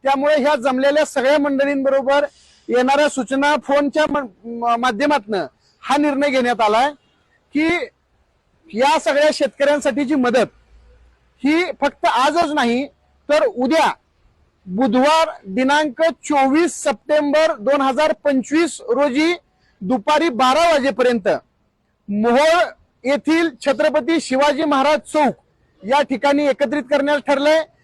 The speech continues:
आता दीड तासामध्ये जवळपास पाच पिकअप भरतील एवढे साहित्य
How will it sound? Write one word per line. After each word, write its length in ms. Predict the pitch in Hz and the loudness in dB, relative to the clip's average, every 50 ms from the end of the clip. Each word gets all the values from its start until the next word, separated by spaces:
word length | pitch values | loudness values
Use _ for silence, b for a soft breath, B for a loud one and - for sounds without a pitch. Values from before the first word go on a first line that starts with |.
| _ _ _ _ - | _ _ _ _ -4
आता 760 | 196 220 - - _ _ _ 320 330 339 349 370 370 - - - _ _ _ _ _ _ _ _ _ _ _ _ _ _ _ _ _ - | -2 -2 -2 -2 _ _ _ 0 2 2 2 2 0 -2 -4 -10 _ _ _ _ _ _ _ _ _ _ _ _ _ _ _ _ _ -14
दीड 280 | 170 170 277 339 370 | -4 -2 0 0 0
तासामध्ये 680 | 330 - 339 311 - - 302 285 285 254 233 208 156 131 - _ _ _ _ _ - | 0 0 0 0 0 0 0 0 2 2 0 0 -2 -4 -12 _ _ _ _ _ -16
जवळपास 640 | 180 185 262 285 311 320 - - 330 339 330 - _ _ _ _ _ - | -4 0 2 2 2 2 2 0 0 0 0 -2 _ _ _ _ _ -2
पाच 300 | 247 277 339 - - - | 0 0 0 0 -2 -6
पिकअप 380 | - 320 277 226 330 330 302 254 | -6 -6 -4 0 0 -2 0 0
भरतील 440 | 285 277 262 185 - 285 233 185 131 - _ _ _ _ _ _ _ _ - | 0 -2 0 0 0 0 0 -2 -4 -8 _ _ _ _ _ _ _ _ -8
एवढे 420 | 220 240 269 269 269 277 311 339 | -2 0 2 2 4 4 2 0
साहित्य 580 | - - 311 269 277 285 285 214 - - 311 320 | 0 0 0 0 0 0 -2 -4 -2 0 0 0